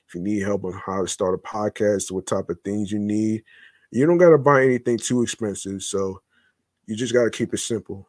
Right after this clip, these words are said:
So, um, so there you have it. Um, anyway, um, I'd like to say thank you to everybody who had a chance to check me out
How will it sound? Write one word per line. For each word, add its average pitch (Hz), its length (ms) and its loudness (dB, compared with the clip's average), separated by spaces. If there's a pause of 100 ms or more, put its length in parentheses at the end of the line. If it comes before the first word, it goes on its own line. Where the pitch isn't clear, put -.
(380)
So, 117 400 4 (640)
um, 107 340 0 (1160)
so 113 300 2
there 127 140 10
you 127 140 6
have 120 260 4
it. 95 120 -6 (1200)
Um, 120 460 0 (1120)
anyway, 107 560 0 (140)
um, 107 220 -4 (160)
I'd 110 120 -2
like 117 400 2
to 156 140 4
say 107 1000 2 (160)
thank 113 300 0
you 104 360 0
to 104 360 -4
everybody 101 800 0
who 104 540 0
had 101 260 -4
a 101 60 -8
chance 101 400 -4
to 98 160 -6
check 107 340 0
me 104 260 0
out 101 240 -2